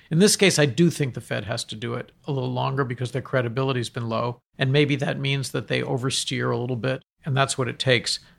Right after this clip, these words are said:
I do think the inflation's gonna be a little more persistent, but I'm not one who believes that we're gonna have a gigantic and deep recession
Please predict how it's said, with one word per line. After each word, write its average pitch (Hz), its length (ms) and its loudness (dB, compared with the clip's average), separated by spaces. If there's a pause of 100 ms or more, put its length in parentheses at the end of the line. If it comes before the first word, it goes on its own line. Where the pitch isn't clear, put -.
I 131 80 0
do 147 200 2
think 143 260 0
the 123 100 -6
inflation's 117 540 -4
gonna 123 140 -6
be 113 100 -2
a 113 60 -2
little 123 160 0
more 117 180 -4
persistent, - 720 -8 (300)
but 156 100 4
I'm 143 140 4
not 160 300 6
one 143 160 0
who 123 120 0
believes 120 380 -4
that 117 100 -6
we're 117 100 -8
gonna 123 140 -2
have 117 380 -4 (180)
a 139 60 -2
gigantic 123 920 0
and 123 220 -2
deep 123 240 -4 (100)
recession 120 600 -2